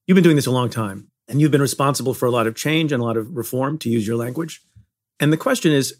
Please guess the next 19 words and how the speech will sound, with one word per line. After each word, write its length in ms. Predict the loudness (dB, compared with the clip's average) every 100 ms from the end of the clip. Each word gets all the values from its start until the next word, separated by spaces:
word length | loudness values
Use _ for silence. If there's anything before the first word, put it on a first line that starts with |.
| _
at, 160 | -14 -4 -2
at 160 | 2
this 160 | 0 0
point, 460 | -4 -4 -4 -10 _ _ _ _ _
in 60 | -6
the 60 |
summer 280 | -2 0 2
of 60 | 0
twenty 260 | -4 -4
twenty-one, 640 | -4 -4 -4 -4 -8 -12 -20 _ _ _ _ _ _ _ _
does 140 | -6 -4
policing 560 | -2 2 2 2 2
need 360 | 2 2 0 -6 _ _ _ -20
sort 360 | -14 -4 0
of 160 | -2 -2
small 420 | -10 -4 0 0
changes 480 | 0 -2 0 -2 -4
and 160 | -6
tweaks, 540 | -6 -2 -2 -2 -10